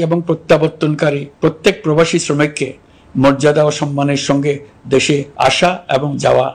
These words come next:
নিশ্চিত করা। সে ব্যাপারে শিগগিরই পদক্ষেপ নেওয়া হবে। বিদেশে অবস্থানরত সকলের কাছে আমার আবেদন, তারা যেন তাদের উপার্জিত অর্থ অফিসিয়াল চ্যানেলে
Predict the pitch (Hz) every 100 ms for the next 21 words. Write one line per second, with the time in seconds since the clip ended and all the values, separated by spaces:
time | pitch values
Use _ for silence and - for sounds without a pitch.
0 | - 123 120 - 113 107 110 - - -
1 | - - - - - - - - - 151
2 | 147 151 139 139 135 160 156 - _ _
3 | _ _ 143 139 143 135 131 123 127 -
4 | - - - - - - - - - -
5 | - - - - - - - 147 170 180
6 | 226 190 185 - 185 180 175 180 165 151
7 | 156 151 151 - 156 151 127 123 123 -
8 | - _ _ _ _ - - - 147 156
9 | 160 156 151 147 143 135 131 139 131 143
10 | - 147 - - 135 170 175 147 - 135
11 | 127